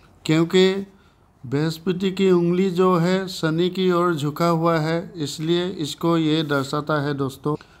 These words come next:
वैसे बृहस्पति में भी शुभ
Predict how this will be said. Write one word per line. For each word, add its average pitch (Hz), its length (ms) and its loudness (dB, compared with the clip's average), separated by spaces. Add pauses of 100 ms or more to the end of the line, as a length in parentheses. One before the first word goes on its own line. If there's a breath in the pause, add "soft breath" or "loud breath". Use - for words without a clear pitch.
(240 soft breath)
वैसे 156 440 2 (340)
बृहस्पति 160 560 -2
में 190 220 0
भी 196 160 0
शुभ 185 460 0